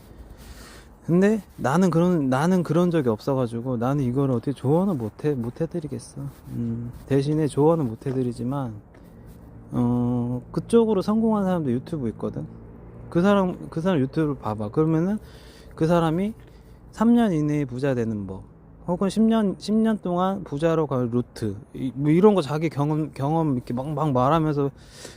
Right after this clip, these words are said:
나는 어떻게 했고 저렇게 했고 뭐 했고 저렇게 했고 뭐 했고 뭐 이런 거 다 얘기해 주거든. 그거 듣고 따라하면 돼. 응.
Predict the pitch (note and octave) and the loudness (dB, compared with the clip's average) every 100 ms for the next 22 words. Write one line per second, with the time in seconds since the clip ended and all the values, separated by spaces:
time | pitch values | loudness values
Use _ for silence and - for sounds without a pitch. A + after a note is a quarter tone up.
0 | - C3+ D3+ C3 C3 D3+ D#3 D3 D3 C#3+ | -6 0 2 2 0 0 0 0 -2 0
1 | C#3+ D3 D3 - C3 C3 D3 C#3+ C#3+ C3 | 0 0 -2 -2 -2 2 2 2 -2 -4
2 | C3+ - C#3 - C#3 B2+ D3 C#3 C3+ C3 | -4 -2 -2 -2 -2 0 0 0 0 4
3 | D#3+ A3+ G3 - D3 D3+ E3+ D#3 C3 B2 | 6 4 2 -2 0 4 4 4 2 -2
4 | C3+ G3 - - - - - - - - | -2 -6 -12 -14 -14 -14 -14 -14 -8 2
5 | G#3 A3+ A#3 A#3 A#3 A3+ A3 - - F3+ | 4 6 6 6 4 4 0 -6 -2 0
6 | - - A3+ B3 C4 D#4 - A#3 C4 C#4+ | 0 -2 0 2 0 -6 -14 -6 -2 4
7 | B3 A3 C3 G#2 - - B2+ A#2+ A2+ | 6 6 2 -4 -6 -4 2 4 2